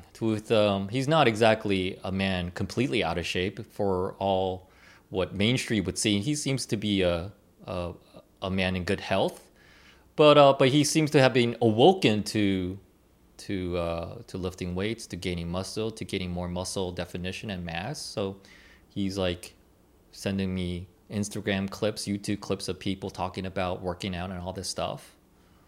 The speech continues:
And again, just like your friend, this, my friend might be listening to this, uh, to this episode of ours, but I, you know, honestly, I told him, "Hey man, I've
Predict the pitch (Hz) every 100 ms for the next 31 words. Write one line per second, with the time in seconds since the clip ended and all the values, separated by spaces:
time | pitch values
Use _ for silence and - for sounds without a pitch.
0 | _ _ - - _ _ - 104 98 95
1 | 104 - 120 143 226 117 87 120 113 131
2 | 143 175 - 95 87 101 95 107 95 -
3 | 101 95 92 87 90 90 98 98 90 92
4 | 92 87 - - - 147 95 82 82 92
5 | - - 92 87 127 - 135 90 85 85
6 | 82 117 139 - - 101 98 - - 104
7 | 107 107 - _ _ _ _ _ 135 107
8 | 104 123 135 - 113 101 - 143 135 101
9 | 156 107 95 117 113 123